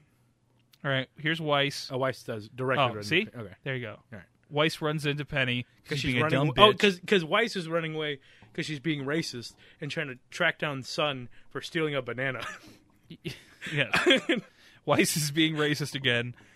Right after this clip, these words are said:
Speaker 1: and, <laughs> yeah, tracks down a monkey boy to make him give back a banana he stole.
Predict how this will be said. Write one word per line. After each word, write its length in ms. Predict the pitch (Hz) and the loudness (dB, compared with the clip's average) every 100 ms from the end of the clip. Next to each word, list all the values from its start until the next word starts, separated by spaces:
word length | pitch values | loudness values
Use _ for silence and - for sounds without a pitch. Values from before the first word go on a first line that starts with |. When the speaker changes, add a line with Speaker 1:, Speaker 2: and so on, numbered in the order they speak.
| _ - | _ -4
Speaker 1:
and, 360 | 127 120 120 - - | -2 -2 -6 -10 -12
<laughs> 140 | - | -4
yeah, 200 | 175 123 | -2 -2
tracks 340 | 101 139 127 - | -4 -4 -2 0
down 180 | 127 | 2
a 40 | 123 | 2
monkey 280 | 127 135 123 | 2 2 -2
boy 300 | - 110 113 - _ _ | -4 -6 -8 -16 _ _
to 80 | 135 | -2
make 200 | 127 123 | 0 2
him 100 | 127 | 2
give 180 | 123 123 | 0 0
back 200 | 170 156 | -2 -4
a 40 | |
banana 380 | 127 131 107 107 | -6 -6 -6 -8
he 120 | 147 | -10
stole. 340 | 180 113 73 | -8 -10 -12